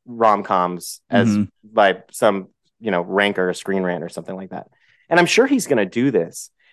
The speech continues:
Speaker 1: And I think
Speaker 2: Yeah.
Speaker 1: that's gonna, that would be a much different way to watch this movie, looking at it amongst its place in the rom-com pantheon, as opposed to
Speaker 2: Yeah.
Speaker 1: looking at it amongst the great films pantheon. Um,
Speaker 2: That's a great point.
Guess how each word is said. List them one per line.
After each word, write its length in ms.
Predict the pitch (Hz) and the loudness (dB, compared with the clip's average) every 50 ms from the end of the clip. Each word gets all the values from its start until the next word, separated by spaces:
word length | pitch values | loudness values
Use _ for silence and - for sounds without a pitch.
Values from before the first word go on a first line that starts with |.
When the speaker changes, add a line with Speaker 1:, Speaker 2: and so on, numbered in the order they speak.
| _ _ - | _ _ 0
Speaker 1:
And 140 | 165 175 | 2 2
I 80 | - - | 4 4
think 80 | - - | 4 4
Speaker 2:
Yeah. 140 | 127 113 | 4 4
Speaker 1:
that's 240 | 101 151 160 151 - | 6 4 2 2 2
gonna, 180 | - 175 160 147 131 | 2 2 2 2 4
that 240 | 123 160 165 165 - | 6 6 6 8 6
would 160 | 180 170 151 | 4 2 2
be 100 | 147 165 | 4 4
a 80 | 160 143 | 4 4
much 360 | 135 131 135 147 156 - - | 4 2 2 0 0 -2 -8
different 480 | 160 151 - 131 135 139 - 147 139 139 | -16 -14 -8 -8 -8 -4 -4 -6 -4 -2
way 180 | 127 127 120 | 0 2 2
to 100 | 113 117 | 2 2
watch 420 | 107 104 104 113 117 120 120 - - | 0 2 2 4 2 2 2 -4 -6
this 200 | 123 117 110 - | -4 -4 -4 -2
movie, 540 | 127 123 120 113 107 107 101 95 95 92 - _ _ _ - | -2 0 0 0 0 0 -2 -2 -4 -8 -12 _ _ _ -8
looking 400 | 143 139 170 165 175 180 156 147 | -2 0 0 2 2 2 4 4
at 140 | 131 120 | 4 4
it 200 | 117 117 113 - - | 4 4 2 0 0
amongst 540 | 123 127 123 120 120 120 117 107 - - - | 0 0 2 2 2 0 0 -4 -8 -10 -10
its 160 | 127 120 - | -10 -10 -10
place 420 | - _ - 123 117 113 - - - | -10 _ 0 2 2 2 0 -2 -6
in 120 | 135 117 | -4 -2
the 100 | 110 101 | 0 0
rom-com 800 | 98 95 110 127 147 175 185 190 180 - 110 117 104 101 95 92 | 2 4 6 6 8 8 6 4 2 -2 -4 -2 0 0 0 -2
pantheon, 760 | - 110 104 98 95 92 - 98 98 95 98 95 95 95 98 - - | -4 -4 -2 -2 -2 -2 -2 -2 0 2 2 2 0 0 -4 -4 -4
as 160 | 131 123 117 | -2 -2 0
opposed 240 | 135 139 147 123 104 | 2 2 2 4 4
to 60 | 104 | 4
Speaker 2:
Yeah. 80 | 101 98 | 2 2
Speaker 1:
looking 240 | 95 - 165 143 | 2 0 0 0
at 100 | 139 135 | 2 2
it 60 | 127 123 | 2 2
amongst 580 | 123 120 120 117 113 113 107 - - - - _ _ _ _ _ | 0 0 0 0 -2 -2 -4 -8 -14 -18 -18 _ _ _ _ _
the 140 | - 127 139 | -2 0 0
great 420 | 135 123 107 117 127 127 127 135 - | 0 0 0 2 2 2 2 0 -6
films 680 | - - 131 123 120 113 104 95 90 87 87 - - - _ | -4 0 2 4 4 4 2 0 -2 -6 -10 -12 -16 -20 _
pantheon. 680 | - 104 98 92 87 - 92 90 90 85 76 69 57 - _ _ _ _ - | -4 -2 -2 -2 -2 -2 -2 -2 -2 -2 -4 -10 -14 -18 _ _ _ _ -2
Um, 220 | 120 110 104 98 131 | 0 2 2 2 2
Speaker 2:
That's 120 | 135 120 | 0 0
a 60 | 139 | -2
great 320 | 113 113 117 117 120 113 - | 0 0 2 2 2 0 -2
point. 260 | - 110 101 95 - | -4 -4 -4 -4 -6